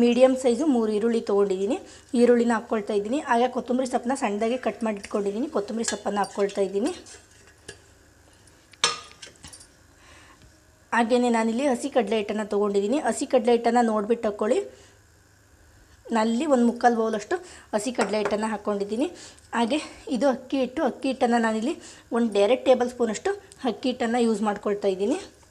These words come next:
ಹಾಗೆ ಖಾರಕ್ಕೆ ನಾನು ಹಸಿಮೆಣಸಿನ್ಕಾಯಿ ಪೇಸ್ಟನ್ನು ಹಾಕ್ಕೊಳ್ತಾ ಇದ್ದೀನಿ.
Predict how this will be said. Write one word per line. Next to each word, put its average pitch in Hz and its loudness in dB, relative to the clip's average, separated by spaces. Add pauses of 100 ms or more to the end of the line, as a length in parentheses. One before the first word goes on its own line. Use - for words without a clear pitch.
(1120)
ಹಾಗೆ 233 2 (420)
ಖಾರಕ್ಕೆ 233 8
ನಾನು 269 2 (120)
ಹಸಿಮೆಣಸಿನ್ಕಾಯಿ 233 0
ಪೇಸ್ಟನ್ನು 226 2
ಹಾಕ್ಕೊಳ್ತಾ 208 -2
ಇದ್ದೀನಿ. 220 0